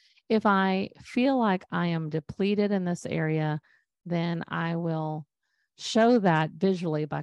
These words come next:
coloring in only the percentage of the pie that I feel like I am truly giving this area of focus, um, in my life. So for example, because I've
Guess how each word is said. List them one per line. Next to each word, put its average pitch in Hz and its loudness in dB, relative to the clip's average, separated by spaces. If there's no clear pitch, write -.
coloring 165 -2
in 160 -6
only 202 0
the 175 -6
percentage 160 -6
of 156 -6
the 151 -4
pie 151 -2
that 170 0
I 160 0
feel 202 0
like 156 0
I 160 -2
am 160 -2
truly 170 -2
giving 156 -2
this 147 -6
area 160 0
of 160 -4
focus, 156 -4
um, 151 -4
in 165 -4
my 156 -4
life. 139 -6
So 202 2
for 180 2
example, 165 2
because 156 -2
I've 147 -2